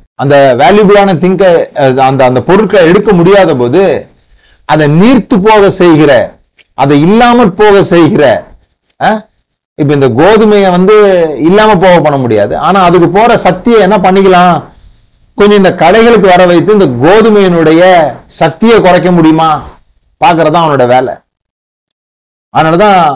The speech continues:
நான் இந்த வாலிபர்களை பார்க்கும் போதெல்லாம் அப்படி பார்க்கறேன், அவங்களோட சக்தியை முழுமையா பயன்படுத்தினாங்கன்னா அது வந்து பயங்கரமா அந்த பயிர்கள் வந்து கதிரிட்டு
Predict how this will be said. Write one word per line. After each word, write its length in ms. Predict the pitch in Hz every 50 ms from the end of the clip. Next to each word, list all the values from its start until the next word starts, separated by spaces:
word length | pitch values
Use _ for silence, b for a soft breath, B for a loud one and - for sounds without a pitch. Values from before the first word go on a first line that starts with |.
| 123 135 151
நான் 220 | 156 156 151 147
இந்த 120 | 143 139 135 131
வாலிபர்களை 440 | - 185 190 175 170 165 156 151 131 151
பார்க்கும் 260 | 156 160 147 156 147 143
போதெல்லாம் 280 | 139 151 170 165 156
அப்படி 180 | 143 139 139 127 117 107 - - -
பார்க்கறேன், 320 | 147 160 151 151 139 131 127
அவங்களோட 260 | 127 123 120 117 107 - 156
சக்தியை 400 | 143 - - 214 190 170 143 123 110 104 - _ _ _ _ _ _ _ _ _ _ _ _ _ _ _ _ _ _ _ _ _ _ _ _ _ _ _ _ _ _ _ 127
முழுமையா 460 | 127 160 202 226 226 240 240 233 214 185 180
பயன்படுத்தினாங்கன்னா 760 | 190 196 190 180 180 156 160 160 156 151 147 156 180 196 190 180 165 151 139 135 - - - - _ _ - 151
அது 100 | 156 156 165
வந்து 120 | 185 202 170 135 135
பயங்கரமா 380 | 160 190 208 214 214 214 214 202
அந்த 100 | 185 180 151 -
பயிர்கள் 400 | 165 190 196 185 185 180 165 156
வந்து 140 | 160 165 180 175 160
கதிரிட்டு 500 | 156 151 175 170 165 143 - 175 170